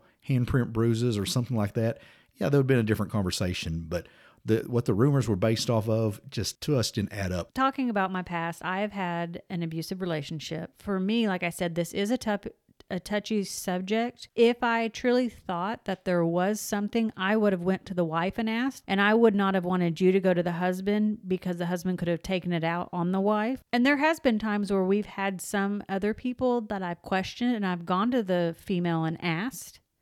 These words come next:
Speaker 2: you know, like, "Is everything okay?" Like, there's ways that you ask or you can go around it. Hands down, I did not think this couple, like, I, it was just a rumor.
Speaker 1: And hopefully by not taking it up with the friends of ours and just dispelling the rumor,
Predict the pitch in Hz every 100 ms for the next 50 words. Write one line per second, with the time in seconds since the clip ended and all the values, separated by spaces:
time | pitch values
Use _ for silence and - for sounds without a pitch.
0 | _ _ _ 196 196 180 170 190 180 185
1 | 214 180 165 - 233 220 202 190 220 226
2 | 208 196 202 202 - - _ - 190 170
3 | - 175 160 165 165 - 165 165 - 202
4 | 190 170 175 160 156 180 208 156 160 -
5 | - 208 208 170 170 170 165 160 160 160
6 | - 170 147 - - _ _ 214 160 -
7 | 170 165 160 170 - _ _ - 170 175
8 | 170 _ - 202 202 196 165 190 - 165
9 | 160 156 156 156 - 113 113 - 127 107
10 | 92 101 104 110 - - - _ _ _
11 | - 113 107 101 - 110 98 101 98 101
12 | 104 110 110 - _ _ _ _ _ 101
13 | 95 101 - - 101 - 104 101 92 87
14 | 92 104 104